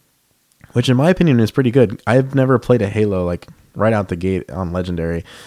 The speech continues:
I usually do, like, heroic or normal. So I would s-, oh, God, you might hear my dog Luna. She's outside my door. Um, in my opinion, it was really good. Um,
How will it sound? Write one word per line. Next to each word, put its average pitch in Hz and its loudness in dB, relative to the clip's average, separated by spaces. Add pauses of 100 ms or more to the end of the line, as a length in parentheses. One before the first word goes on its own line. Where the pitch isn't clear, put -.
(480)
I 101 -2
usually 98 -2
do, 90 -2
like, 82 -4 (220)
heroic 95 0
or 87 -2
normal. 95 -2 (500)
So - -4
I 101 4
would 101 2
s-, - -12
oh, - -6
God, 87 -2
you 90 0
might 87 2
hear 98 2
my 90 2
dog 90 0
Luna. 95 2
She's 101 -8
outside - -8
my 85 -6
door. 87 -6 (520)
Um, 95 -2
in 127 0
my 139 4
opinion, 104 4
it 95 2
was 90 0
really 92 -2
good. 90 0 (1040)
Um, 87 -2